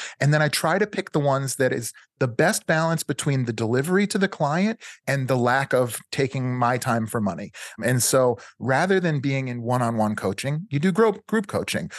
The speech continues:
Well, if the group gets big enough, you have to either have multiple different calls,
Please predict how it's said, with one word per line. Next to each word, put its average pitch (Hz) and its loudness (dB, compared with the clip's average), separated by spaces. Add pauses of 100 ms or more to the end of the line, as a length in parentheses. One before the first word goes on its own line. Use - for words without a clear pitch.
Well, 156 2
if 151 -2
the 170 -4
group 220 0
gets - 0
big 214 2
enough, 120 -2 (220)
you 131 2
have 120 2
to 131 2
either 123 0
have 113 0
multiple 139 0
different 123 -4
calls, 151 0